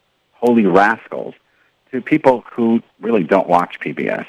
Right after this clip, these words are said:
to people who are eighteen to twenty-five-year-olds, the people I deal with at my university classes. They're not gonna sit down and watch an hour of P B S. What they watch is their iPod. Uh, and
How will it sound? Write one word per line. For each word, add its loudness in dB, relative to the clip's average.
to -20
people 0
who 2
are 2
eighteen 0
to -2
twenty-five-year-olds, 0
the -18
people -2
I 2
deal 0
with 0
at -6
my -8
university -2
classes. -6
They're 2
not 2
gonna -4
sit -6
down -2
and -2
watch -2
an -2
hour 0
of -8
P -20
B -16
S. -14
What -14
they 4
watch -6
is -4
their 0
iPod. -2
Uh, -8
and 0